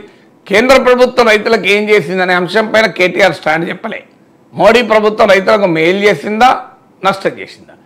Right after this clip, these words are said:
మోడీ ప్రభుత్వ విధానాలు రాష్ట్ర రైతులకు లాభం జరిగిందా నష్టం చేసిందా? పోనీయండి, ఇప్పుడు తెలంగాణలో కాంగ్రెస్ తర్వాత సంగతి, మహారాష్ట్రలో ఎవరు అధికారంలో ఉన్నారు?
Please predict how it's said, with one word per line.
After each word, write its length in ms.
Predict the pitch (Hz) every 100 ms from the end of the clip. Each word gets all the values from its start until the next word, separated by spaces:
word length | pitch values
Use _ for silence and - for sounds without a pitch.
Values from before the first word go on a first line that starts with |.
| _ _ _
మోడీ 320 | - 226 277 269
ప్రభుత్వ 360 | 240 240 240 233 196
విధానాలు 580 | 185 208 208 208 240 247 - -
రాష్ట్ర 440 | 160 185 - - 170 170 165
రైతులకు 340 | 190 233 196
లాభం 360 | 165 175 214 202
జరిగిందా 360 | 190 190 196 214 - 143
నష్టం 260 | 147 175 139
చేసిందా? 400 | 123 - 101 98 _ _ _ _ -
పోనీయండి, 360 | 254 285 277 269
ఇప్పుడు 140 | 247 - 175
తెలంగాణలో 440 | 196 254 254 262
కాంగ్రెస్ 440 | - 208 220 214 -
తర్వాత 260 | 175 165 -
సంగతి, 240 | 101 95 185
మహారాష్ట్రలో 440 | 196 240 247 240 220
ఎవరు 120 | 208
అధికారంలో 540 | 202 196 190 185 175 170 160
ఉన్నారు? 260 | 160 160